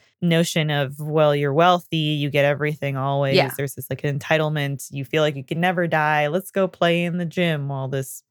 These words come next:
Speaker 1: boat is, <laughs> uh,
Speaker 2: Yeah. And legend has it,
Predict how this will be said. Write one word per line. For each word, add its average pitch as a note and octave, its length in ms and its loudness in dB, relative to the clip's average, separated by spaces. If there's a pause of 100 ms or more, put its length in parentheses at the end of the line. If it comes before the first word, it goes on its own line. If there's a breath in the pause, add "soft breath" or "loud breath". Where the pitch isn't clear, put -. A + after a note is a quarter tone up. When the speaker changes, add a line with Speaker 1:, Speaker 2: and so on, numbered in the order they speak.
Speaker 1:
boat D3+ 400 2
is, D#3+ 400 -2
<laughs> C#3 80 -6
uh, D#3+ 200 0
Speaker 2:
Yeah. C#3+ 260 0 (200)
And G3 140 4
legend G3 320 2
has F#3+ 320 0
it, D3 380 0